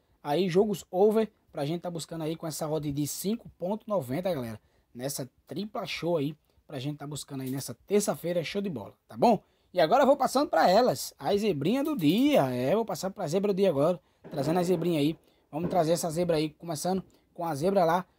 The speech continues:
né, da Copa do Brasil, o Boa Vista em cima do Vasco. Vamos botar o Boa Vista para vencer, galera. É o Vasco aí que não vem tão bem nos últimos jogos. Então vamos botar o Boa Vista para vencer em cima do Vasco com essa odd de quatro ponto vinte. Tem tudo pra gente tá buscando aí. E o Boa Vista aí sair vencedor desse confronto aí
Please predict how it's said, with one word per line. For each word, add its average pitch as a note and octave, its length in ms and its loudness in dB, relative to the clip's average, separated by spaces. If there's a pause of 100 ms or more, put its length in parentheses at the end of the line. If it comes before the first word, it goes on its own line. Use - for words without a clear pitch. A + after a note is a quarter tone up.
(280)
né, F3 200 4
da E3 180 2
Copa F#3 240 -2
do F#3 60 -2
Brasil, E3+ 280 2
o F#3+ 60 2
Boa F#3+ 260 6
Vista G#3 360 0
em - 20 -8
cima A#3 220 -4
do C4+ 100 -4
Vasco. E3+ 400 0
Vamos E3+ 80 -8
botar F#3 220 -4
o F#3+ 80 -2
Boa G3+ 240 0
Vista G#3 280 -4
para A3 200 -2
vencer, A3+ 480 -6
galera. F#3 260 -2
É C#3 80 -2
o F#3 60 2
Vasco E3+ 360 -4
aí F#3 60 -10
que F3+ 140 -16
não D#3+ 100 -6
vem F3+ 100 -4
tão G3+ 140 -4
bem F3+ 140 0
nos E3+ 100 -4
últimos F3 300 -6
jogos. E3+ 280 0 (320)
Então C#3 120 -10
vamos E3 160 -8
botar D#3+ 80 -6
o D3 80 -2
Boa F3+ 240 0
Vista F3 200 -2
para D#3+ 200 -4
vencer C#3+ 260 -4
em D3 60 -4
cima D#3 180 -6
do C#3 80 -4
Vasco C3+ 260 -2 (240)
com D3 120 -6
essa C#3+ 180 -6
odd C#3 180 0
de C3+ 200 -6 (100)
quatro E3+ 320 -6
ponto F#3 300 -12
vinte. C3+ 360 -6 (320)
Tem D3+ 140 -12
tudo E3 180 -6
pra D#3+ 140 -8
gente D3 120 -4
tá C#3+ 80 -8
buscando C#3+ 340 -10
aí. C3 200 -6 (240)
E C#3+ 80 -8
o C3+ 40 -2
Boa E3 320 -2
Vista C#3+ 260 -4
aí C#3 180 -2 (280)
sair C#3 320 -2
vencedor E3 340 -2
desse D#3 180 -8
confronto C#3 460 -6
aí C3+ 180 -4